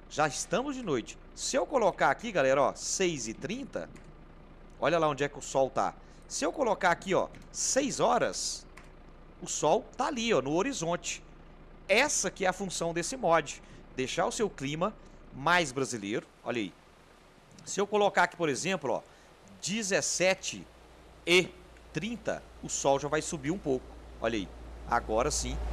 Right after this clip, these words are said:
o nosso sol já tá ali, ó, atrás. Deixa eu mostrar aqui pra vocês na câmera zero, olha lá. Certo? O sol já tá ali atrás, né, das montanhas. Olha aí que bacana. Muito top, né, galera? Esse clima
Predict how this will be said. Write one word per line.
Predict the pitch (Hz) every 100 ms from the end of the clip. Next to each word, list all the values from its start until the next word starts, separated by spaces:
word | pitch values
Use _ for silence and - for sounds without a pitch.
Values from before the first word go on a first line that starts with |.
| -
o | -
nosso | 127 135 143
sol | - 120 117
já | 135
tá | 156
ali, | 139 120 156
ó, | 92 - - -
atrás. | 160 - 120 135 185 - -
Deixa | 110 135
eu |
mostrar | 120 117 - 117 110
aqui | -
pra | 107
vocês | 113 104 - 107 101 - - - -
na | 117 135
câmera | - 113 104 151
zero, | 120 123 151
olha | 127
lá. | 110 90 - - - - - - - -
Certo? | - 131 190 262 - - - -
O | 175
sol | - 151
já | 156 165
tá | 214
ali | 196 180 214 - - -
atrás, | 196 - 160 156 175 - - - - -
né, | 107 127 180 - -
das | - 120
montanhas. | 139 180 - 139 175 214 - -
Olha | 139
aí | 143
que | 139
bacana. | 131 123 123 95 78 - - - - - - -
Muito | 196 202 190 196 214 254
top, | - 160 160 147
né, | 160
galera? | 175 135 117
Esse | 151 - 185
clima | - 139 202 247 113